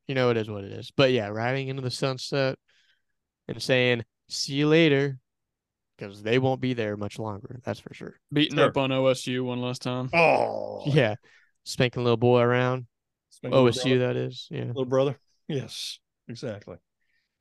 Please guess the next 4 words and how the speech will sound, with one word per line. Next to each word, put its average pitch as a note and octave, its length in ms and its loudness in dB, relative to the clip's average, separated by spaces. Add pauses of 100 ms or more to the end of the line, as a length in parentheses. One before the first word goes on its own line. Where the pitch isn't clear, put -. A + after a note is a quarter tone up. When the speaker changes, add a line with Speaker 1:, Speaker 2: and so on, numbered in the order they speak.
(240)
Speaker 3:
Exactly, C#3 640 2
for B2+ 220 -4
sure. A#2 500 -6 (2500)
Well, A3 320 4